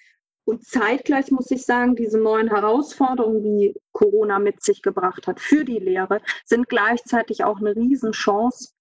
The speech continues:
und eine Möglichkeit, sich jetzt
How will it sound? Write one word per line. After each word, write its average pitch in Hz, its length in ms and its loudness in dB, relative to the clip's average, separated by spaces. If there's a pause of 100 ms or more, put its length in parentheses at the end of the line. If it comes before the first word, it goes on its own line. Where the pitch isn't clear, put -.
(220)
und 240 100 2
eine 226 120 2
Möglichkeit, 233 920 -2
sich - 380 -2
jetzt - 480 -4